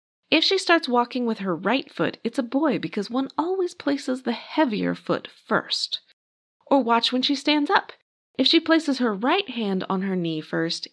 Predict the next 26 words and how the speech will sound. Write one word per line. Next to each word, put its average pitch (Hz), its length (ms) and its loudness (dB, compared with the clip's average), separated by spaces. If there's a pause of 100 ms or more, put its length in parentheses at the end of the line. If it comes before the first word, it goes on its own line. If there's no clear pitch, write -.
it's 254 160 -4
a 262 60 2
boy. 165 440 -4 (320)
However, 320 360 4
these 311 220 0
are 330 80 4
not 262 400 0
the 392 80 -4
preferred 262 460 0
methods 208 340 -4
of 175 120 -4
prediction 208 520 -4
because 185 380 -6
any 294 260 -2
expectant 247 560 -6
mother 190 240 -2
can 180 180 -6
sabotage 190 580 -4
the 190 120 -4
accuracy 208 760 -6
if 185 80 -6
she 175 160 -2
knows 165 320 -4
you 156 140 -2
are 151 120 -2
watching. - 520 -6